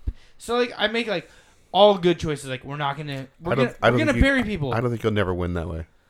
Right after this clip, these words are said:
Speaker 1: "We're gonna make, we're gonna bury people. We're gonna have churches. We're gonna do this." And I'm like,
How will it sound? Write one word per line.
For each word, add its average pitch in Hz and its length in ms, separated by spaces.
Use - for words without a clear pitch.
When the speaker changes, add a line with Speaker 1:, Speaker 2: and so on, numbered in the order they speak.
Speaker 1:
"We're 233 120
gonna 247 120
make, 208 320
we're 190 100
gonna 202 180
bury 160 360
people. 123 260
We're 135 160
gonna 196 140
have 170 160
churches. 156 460
We're 143 80
gonna 156 200
do 160 180
this." 202 260
And 151 100
I'm 156 60
like, 139 240